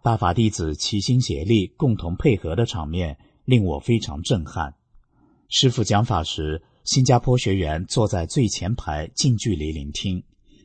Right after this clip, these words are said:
讲完法后，师父便走过来跟新加坡学员握手。当我看到师父走过来的时候，当时心里好像还怕师父走过来，因为我感到很羞愧，我修得很不精进。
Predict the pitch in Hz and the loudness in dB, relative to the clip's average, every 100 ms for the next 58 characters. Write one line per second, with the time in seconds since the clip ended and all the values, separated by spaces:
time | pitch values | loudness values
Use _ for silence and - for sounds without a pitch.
0 | _ - 95 98 117 76 76 117 82 - | _ 0 4 4 2 -2 0 0 0 -2
1 | _ _ - 123 - 90 117 101 85 71 | _ _ 2 2 2 0 2 0 -2 -2
2 | 113 95 76 76 - - 107 104 123 120 | 0 2 0 -4 -2 0 2 2 0 2
3 | 117 117 113 - 92 80 90 107 90 85 | 2 2 0 0 -2 0 2 2 2 -2
4 | 71 71 _ _ _ _ _ - 113 110 | -6 -6 _ _ _ _ _ 2 4 6
5 | 92 131 101 87 - 117 90 - 76 78 | 4 4 4 2 0 0 -2 -2 -4 0
6 | 123 87 82 82 80 76 90 76 - _ | 2 2 0 -4 -6 -4 -2 -4 -6 _
7 | _ - 113 110 104 95 120 120 87 82 | _ 2 2 4 0 2 2 2 0 -2
8 | 78 - 98 85 - 85 80 - 147 95 | -4 0 0 0 -2 -2 -2 0 -2 0
9 | - 104 95 80 76 73 87 73 71 71 | -2 -2 -4 -4 -4 -2 -2 -2 -4 -6
10 | _ _ _ _ 110 113 104 90 113 85 | _ _ _ _ 4 6 6 4 2 -2
11 | 73 90 - 73 - 104 101 - 87 67 | -2 -2 -4 -8 -2 -2 0 0 -2 -4
12 | _ _ _ 98 92 - 113 101 78 80 | _ _ _ 0 2 4 4 2 -2 -6
13 | 73 98 85 107 110 110 71 | -4 -4 -2 0 0 -2 -4